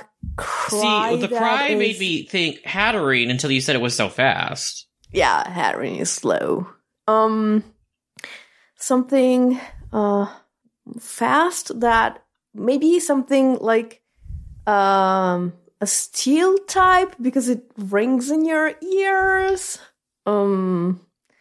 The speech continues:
Speaker 1: or is very loud.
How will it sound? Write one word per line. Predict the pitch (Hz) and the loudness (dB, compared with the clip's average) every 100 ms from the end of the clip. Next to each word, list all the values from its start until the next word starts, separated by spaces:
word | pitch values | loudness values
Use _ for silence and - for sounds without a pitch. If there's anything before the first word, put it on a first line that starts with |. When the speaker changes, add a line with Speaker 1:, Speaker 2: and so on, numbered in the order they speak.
| - - - - _ _ _ | -20 -18 -18 -20 _ _ _
Speaker 1:
or | 214 208 | 2 4
is | 214 196 | 4 0
very | 208 214 202 | -2 0 0
loud. | 202 196 226 277 285 285 285 262 | 0 0 0 0 0 0 -2 -4